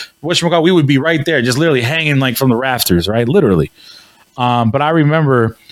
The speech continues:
grabbing the mic from him 'cause, uh, uh, I don't know, he had to talk to somebody, whatever, you know, like, someone said hi to him, said, "Yo, hold this." And I got on the mic and then he looks at me. He's like, "Yo, that's how you M C?" I was like, "Yeah, am I doing it wrong?" He's like, "Bro,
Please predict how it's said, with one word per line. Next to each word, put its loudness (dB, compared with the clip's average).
grabbing 0
the 0
mic 0
from 0
him 2
'cause, -2
uh, 0
uh, -12
I -2
don't -2
know, 0
he 0
had -2
to 0
talk -2
to 0
somebody, -2
whatever, 0
you -10
know, -4
like, -10
someone -10
said -10
hi -4
to -14
him, -20
said, -6
"Yo, 0
hold 0
this." 0
And 0
I -2
got 0
on 2
the 4
mic 2
and 0
then 2
he 2
looks 0
at 0
me. 0
He's 2
like, 0
"Yo, 0
that's 0
how 0
you 2
M 4
C?" -2
I -2
was 2
like, 2
"Yeah, 0
am -2
I 0
doing 2
it 2
wrong?" 2
He's 2
like, 2
"Bro, 0